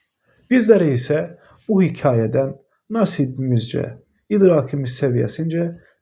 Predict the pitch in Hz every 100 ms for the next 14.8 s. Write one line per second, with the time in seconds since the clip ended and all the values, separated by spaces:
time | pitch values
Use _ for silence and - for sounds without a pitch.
0 | - 202 - 123 175 190 185 _ _ -
1 | 147 120 - 131 - - _ _ _ 147
2 | 131 113 107 156 - - - _ _ _
3 | 123 - - - - _ _ _ _ _
4 | _ _ _ 190 233 254 247 226 190 180
5 | 196 175 - - 240 196 - 147 135 135
6 | 135 165 170 - 151 220 147 147 - _
7 | _ _ _ _ _ _ _ _ _ _
8 | 196 - 220 214 160 147 123 120 190 170
9 | 113 120 - _ _ _ _ _ _ _
10 | 160 202 202 165 147 131 120 156 170 180
11 | 180 175 147 123 110 117 131 - _ _
12 | _ _ _ _ - 233 214 165 135 120
13 | 117 185 202 _ _ _ _ _ - 131
14 | 165 127 104 - - - _